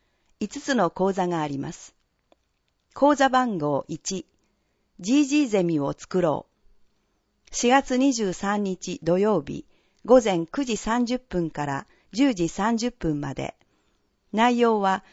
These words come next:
くるくる回すと大きなセミの鳴き声がするおもちゃを竹を切って作ります。対象は小学生以上で、先着で五人。持ち物はナイフ、作業用手袋。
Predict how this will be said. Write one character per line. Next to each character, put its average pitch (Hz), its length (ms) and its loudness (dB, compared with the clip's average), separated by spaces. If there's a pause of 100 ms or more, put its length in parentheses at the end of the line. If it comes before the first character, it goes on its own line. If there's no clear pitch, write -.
(280)
く 320 100 2
る 320 120 4
く 240 120 0
る 185 140 2
回 175 220 2
す - 160 -14
と 175 320 0
大 269 160 8
き - 140 2
な 151 140 0
セ 175 180 -2
ミ 226 120 2
の 240 120 2
鳴 220 160 0
き 247 160 -4
声 240 200 0
が 160 140 -2
す - 140 -10
る 156 180 -4
お 156 40 -4
も 196 140 -2
ち - 120 -8
ゃ 143 100 -4
を 135 180 -8 (340)
竹 247 300 4
を 240 80 4
切 - 140 -8
っ 208 40 -6
て - 200 -6
作 - 200 -6
り 151 100 -4
ま 147 140 -6
す。 - 220 -18 (1080)
対 247 200 2
象 233 260 2
は 196 220 0
小 262 240 4
学 262 200 2
生 226 320 -4
以 233 120 -4
上 165 220 -2
で、 143 220 -6 (300)
先 220 280 -2
着 185 300 -6
で 160 140 2
五 160 160 0
人。 180 240 -2 (920)
持 220 120 0
ち - 140 -2
物 254 300 4
は 151 220 -2 (300)
ナ 220 180 4
イ 190 120 -2
フ、 - 300 -10 (240)
作 196 200 -2
業 262 220 8
用 233 220 2
手 185 160 -4
袋。 - 420 -8